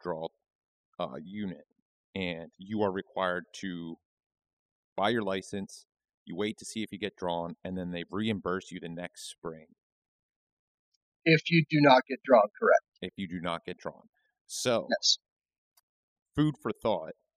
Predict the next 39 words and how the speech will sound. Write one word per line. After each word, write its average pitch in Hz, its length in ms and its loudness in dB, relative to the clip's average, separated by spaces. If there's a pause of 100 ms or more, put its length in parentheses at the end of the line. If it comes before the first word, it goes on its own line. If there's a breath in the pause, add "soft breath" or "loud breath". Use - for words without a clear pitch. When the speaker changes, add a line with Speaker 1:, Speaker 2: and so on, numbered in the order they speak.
(440)
Speaker 1:
If 92 200 -8
you 131 180 2
are 117 80 6
looking 113 340 0
to 98 60 -6
put 107 200 -6
in 101 140 -6
for 90 120 -12
New 90 120 -8
Mexico, - 760 -8 (420)
you 104 220 -2
are 104 80 4
looking 101 360 -4
at 87 140 -10
putting 95 260 -6
in, 90 220 -8
as 98 160 -8
a - 20 -8
non-resident, 95 600 -4
I 90 120 -20
think 110 140 -8
it's - 140 -12
somewhere 101 400 -4
like, 80 240 -14 (360)
well, 143 200 4
I, 120 180 0
it, 127 200 2
it 113 260 0
probably 107 260 0
varies, 82 540 -10 (380)
but 92 180 -2 (340)
potentially, 107 500 -4
I 92 60 -10
think 131 260 -8
it's - 200 -14
like 82 100 -12 (140)
fifteen 110 320 -6
hundred 107 240 -4
dollars. 95 560 -4